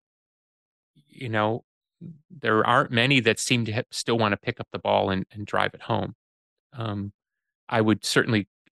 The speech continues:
uh, count Radiohead in, in, you know, they kinda came at the end of the nineties, but, or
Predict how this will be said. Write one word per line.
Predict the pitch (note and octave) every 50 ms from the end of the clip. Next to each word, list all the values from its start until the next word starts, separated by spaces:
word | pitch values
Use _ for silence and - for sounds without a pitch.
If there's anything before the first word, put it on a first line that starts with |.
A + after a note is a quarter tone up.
| _
uh, | - A2+ A2 G#2 G#2 A2+ - _ _ _ _ _ _ _
count | - - - A2+ - G#2+
Radiohead | G#2+ A#2 B2+ B2+ A#2+ G#2 G2 G2+ F#2+ F#2 F2 - - _ _ -
in, | A2 G2+ G2 G2 G2 G2 - _
in, | - A2+ G#2+ G2+ G2+ G2 - _ _ _ _ _ _ _ _ _ _
you | - A2
know, | A2 G2+
they | - G2+
kinda | - - - A#2 G#2+ G2
came | - - A#2 G#2 G2
at | - -
the | - -
end | A#2 A#2+ C3
of | B2 G2+ G2
the | G2 A2
nineties, | - G#2+ - - - - - B2+ - - _ _
but, | A2+ - - _ _ _
or | - A2 G#2+ G2